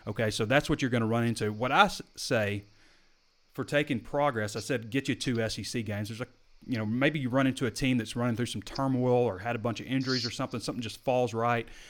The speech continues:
you know, something like that, aside from those four teams that I mentioned where you could maybe get a win. But get you two games in the S E C, and that's step forward. And then also, I'm not saying that you have to win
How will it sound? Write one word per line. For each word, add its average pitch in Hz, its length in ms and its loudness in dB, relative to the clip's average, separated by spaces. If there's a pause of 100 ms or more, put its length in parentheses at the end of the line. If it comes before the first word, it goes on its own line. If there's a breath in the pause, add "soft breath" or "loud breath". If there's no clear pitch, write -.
(200 loud breath)
you 113 80 -6
know, 113 100 -2
something 123 260 -4
like 123 200 -2
that, 117 320 0
aside 120 400 -2
from 117 160 -2
those 113 160 0
four 120 220 -6
teams 113 260 -4
that 107 100 -2
I 104 60 -2
mentioned 113 520 -2
where 113 120 -4
you 107 80 -6
could 110 140 -6
maybe 110 200 -4
get 107 140 -4
a 104 40 -2
win. 110 300 -4 (480 loud breath)
But 120 580 2
get 175 180 -2
you 226 60 -2
two 196 200 -4
games 156 340 2
in 165 80 0
the 156 120 4
S 147 180 0
E 165 60 -2
C, 110 360 -2 (300)
and 120 180 0
that's 135 260 -2 (200)
step - 380 -2
forward. 120 480 -4 (320 loud breath)
And 123 160 2
then 127 120 2
also, 120 600 2 (1160)
I'm 156 120 -2
not 185 180 2
saying 156 280 2
that 127 80 -2
you 113 100 -8
have 131 200 0
to 135 60 -4
win 127 580 0